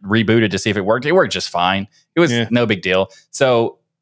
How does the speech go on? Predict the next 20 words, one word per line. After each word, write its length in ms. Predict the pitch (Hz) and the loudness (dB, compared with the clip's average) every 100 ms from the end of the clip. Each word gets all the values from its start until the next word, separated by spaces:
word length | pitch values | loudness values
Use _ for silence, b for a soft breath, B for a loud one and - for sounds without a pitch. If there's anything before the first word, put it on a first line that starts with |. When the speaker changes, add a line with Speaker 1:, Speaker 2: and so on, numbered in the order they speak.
| _ - | _ -4
Speaker 1:
it, 200 | 147 - | -2 2
it 100 | 143 | 2
was 240 | 139 113 | 2 0
just 200 | 117 143 | -4 0
a 80 | 107 | 0
basic 420 | 107 143 - 143 | 2 0 -2 -2
install 320 | 127 127 135 | 0 2 2
a 60 | 117 | 2
package 300 | 123 113 110 | 0 0 0
and 80 | 101 | -2
it's 100 | - | -2
done. 320 | 113 92 78 110 | 0 0 -4 -4
That's 320 | 131 - 151 | -2 -4 -2
not 180 | 160 - | 0 2
how 220 | 147 135 | 0 2
it 60 | 113 | 0
works 260 | 123 - | 0 -2
in 220 | 107 98 | -2 2
gnome. 440 | 110 101 87 82 117 | 2 2 -2 -6 -10
So 480 | - 131 117 113 | -4 0 2 2